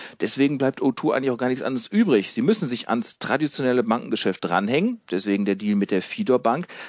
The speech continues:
aber sie können dann im Hintergrund mit den Daten ihrer eigenen Kunden arbeiten und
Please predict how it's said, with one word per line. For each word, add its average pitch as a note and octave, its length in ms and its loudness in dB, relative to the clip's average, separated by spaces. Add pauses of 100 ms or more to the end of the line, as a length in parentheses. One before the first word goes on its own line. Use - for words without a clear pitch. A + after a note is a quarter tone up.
(160)
aber D3+ 300 0
sie C#3+ 140 -2
können D#3+ 240 2
dann D3+ 120 2
im B2+ 100 2
Hintergrund D#3 520 0
mit C#3+ 100 -4
den C3+ 140 0
Daten B2+ 320 2
ihrer B2+ 180 0
eigenen C3 340 0
Kunden A3+ 280 2
arbeiten F2+ 540 2
und A2+ 200 -4